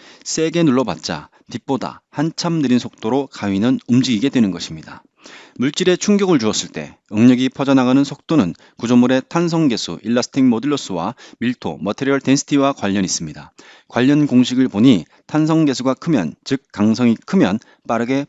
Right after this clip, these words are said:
퍼져나가네요. 반면 밀도가 크면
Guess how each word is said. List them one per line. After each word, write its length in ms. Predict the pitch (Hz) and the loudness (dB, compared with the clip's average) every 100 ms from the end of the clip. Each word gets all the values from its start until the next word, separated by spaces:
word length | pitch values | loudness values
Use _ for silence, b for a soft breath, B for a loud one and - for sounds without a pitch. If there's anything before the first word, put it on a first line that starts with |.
| - | -4
퍼져나가네요. 640 | 156 147 90 78 69 67 _ B B | -2 0 -2 -6 -14 -18 _ B B
반면 380 | 104 123 170 92 B B B | 0 4 4 2 B B B
밀도가 400 | 120 - 139 143 | -6 -4 -4 -4
크면 400 | - 196 120 | -2 0 0